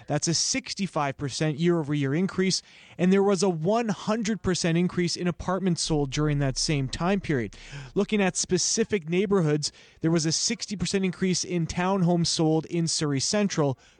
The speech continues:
which includes Newton, the average price of which has gone up by twenty-five percent. In that same neighborhood, there's been a seventy-five percent increase in apartments sold year over year for the month of April.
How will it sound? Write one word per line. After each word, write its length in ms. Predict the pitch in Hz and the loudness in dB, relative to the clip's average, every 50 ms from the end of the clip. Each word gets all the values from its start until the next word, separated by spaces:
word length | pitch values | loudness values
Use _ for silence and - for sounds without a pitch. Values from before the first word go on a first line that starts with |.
| _ _ | _ _
which 180 | 156 156 - | -2 0 0
includes 480 | 170 165 151 - - 151 147 139 127 135 | -2 -2 -2 -2 0 0 0 2 2 2
Newton, 380 | 170 220 240 202 135 127 110 - - - - - | 2 4 4 2 0 -2 -6 -8 -12 -18 -20 -4
the 140 | - 165 160 | -2 0 0
average 340 | 160 160 151 156 - - - | 2 0 -2 -4 -6 -6 -4
price 260 | - 185 190 180 - | -2 0 0 0 0
of 120 | 156 135 | -2 0
which 180 | 156 170 165 - | 0 0 0 0
has 180 | 165 160 143 123 | -2 -2 -2 -2
gone 280 | 123 170 170 170 175 | -2 0 0 0 0
up 240 | 196 202 180 - - | 2 0 0 -2 -2
by 140 | - 160 156 | -2 -2 -2
twenty-five 640 | - - - 220 208 220 - - 160 147 139 135 - | -4 -6 -6 -4 -4 -4 -2 -2 -2 -2 -2 -4 -6
percent. 580 | - 139 127 - - 226 214 147 110 - - - - - - - - - - - - | -8 -6 -6 -2 0 0 0 0 -2 -4 -8 -10 -12 -18 -20 -20 -20 -20 -20 -6 -2
In 100 | 143 147 | 0 2
that 160 | 151 147 - | 2 2 0
same 300 | - - 220 254 269 240 | 0 0 0 0 0 0
neighborhood, 480 | 190 165 156 127 147 135 147 175 196 165 | 0 0 0 -2 0 0 2 2 2 2
there's 220 | 165 165 156 135 | 2 0 0 0
been 160 | 139 170 175 | 0 0 2
a 60 | 180 | 2
seventy-five 720 | 170 - - - 208 202 226 226 214 - - 190 185 185 165 | 2 0 0 0 0 -2 -2 -4 -6 -4 -2 -2 -2 -2 -2
percent 280 | 185 170 - 175 165 | -4 -2 -2 0 2
increase 340 | 175 170 - - 175 170 - | 2 0 2 0 0 0 0
in 140 | - 165 170 | -2 -4 -4
apartments 480 | 165 - - 151 156 131 151 151 - - | -4 -4 -4 -4 -2 -2 -2 -4 -2 -2
sold 340 | - 196 180 170 160 151 | 0 2 2 2 0 0
year 360 | - - 156 160 175 170 165 165 | -2 -4 -2 0 2 2 2 0
over 180 | 151 139 156 | 0 0 0
year 340 | 165 180 185 156 131 123 113 - _ _ _ _ _ _ _ | 0 2 0 0 0 -2 -6 -10 _ _ _ _ _ _ _
for 280 | _ - 151 143 135 | _ 0 2 2 2
the 100 | 123 120 | 0 0
month 260 | 123 135 127 120 110 | 0 -2 -2 -2 -4
of 120 | 123 113 127 | -4 -2 0
April. 440 | 135 147 139 - 120 98 80 - | 0 0 0 -2 -4 -6 -6 -10